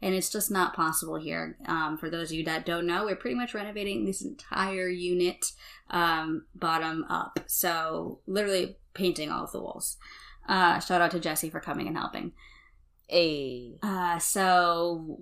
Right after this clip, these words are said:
Speaker 1: we haven't really been able to, like, you know, do that at all. So it's been a very long, prolonged project, still in the project, and it has been very stressful. So, um,
Speaker 2: Yeah.
Speaker 1: you know, that's a, that's the backup. That's number two,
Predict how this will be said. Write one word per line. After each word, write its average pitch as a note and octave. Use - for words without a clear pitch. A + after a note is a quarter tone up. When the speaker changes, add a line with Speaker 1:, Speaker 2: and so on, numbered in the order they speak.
Speaker 1:
we F#3+
haven't F3
really F3
been E3+
able F3
to, F#3+
like, F#3
you F3+
know, F#3+
do B3+
that -
at F3
all. -
So F3+
it's F3
been F#3
a F3+
very F3
long, E3
prolonged E3
project, E3
still E3+
in F3
the E3+
project, D#3
and E3
it D#3+
has D#3+
been D3+
very D3+
stressful. -
So, E3
um, D#3
Speaker 2:
Yeah. A2+
Speaker 1:
you D#3+
know, D3
that's -
a, E3
that's G3
the G3
backup. E3+
That's E3
number F3
two, -